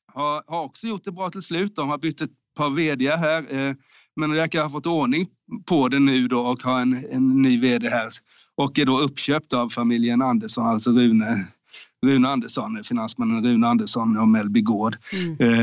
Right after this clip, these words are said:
Speaker 1: Eh, och de har gjort det bra. Eh, M Q har, eh, kommit på tredje plats, skulle jag säga, i den här hur väl man har skött sin verksamhet. Ligan vad det gäller, eh, kläd-, klädbolag. Eh, de var,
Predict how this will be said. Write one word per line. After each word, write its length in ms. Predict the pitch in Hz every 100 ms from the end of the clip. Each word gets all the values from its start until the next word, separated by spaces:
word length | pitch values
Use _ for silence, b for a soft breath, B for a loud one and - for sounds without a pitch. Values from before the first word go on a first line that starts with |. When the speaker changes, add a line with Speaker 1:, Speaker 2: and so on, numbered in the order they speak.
| 113
Speaker 1:
Eh, 60 | 113 - _ _
och 120 | 160 165
de 180 | 165
har 80 | 160
gjort 140 | 156 143
det 80 |
bra. 340 | 139 139 110 139
Eh, 320 | 160 143 143 139 185
M 300 | 185 175 139 -
Q 180 | 175
har, 480 | 190 156 160 160 160
eh, 360 | 160 156 156 151
kommit 260 | 139 156 147
på 80 |
tredje 360 | 160 - 143 165
plats, 240 | 180 139
skulle 160 | - 143
jag 80 | 139
säga, 180 | 139 131
i 80 |
den 140 | 127 131
här 180 | 131 117 -
hur 200 | 143 131
väl 220 | 135 127
man 140 | 123 123
har 60 |
skött 240 | 117 127 117
sin 160 | 127
verksamhet. 600 | 131 117 - 113 120 117 -
Ligan 640 | 117 127 180 165 160 165 151
vad 200 | 151 151
det 60 | 147
gäller, 300 | 143 127 127 b b b -
eh, 240 | 127 120 120
kläd-, 520 | 156 139 120 123 120
klädbolag. 580 | 160 160 127 139 170 185 -
Eh, 200 | 143 135 131 B B B -
de 200 | 127 127
var, 280 | 135 135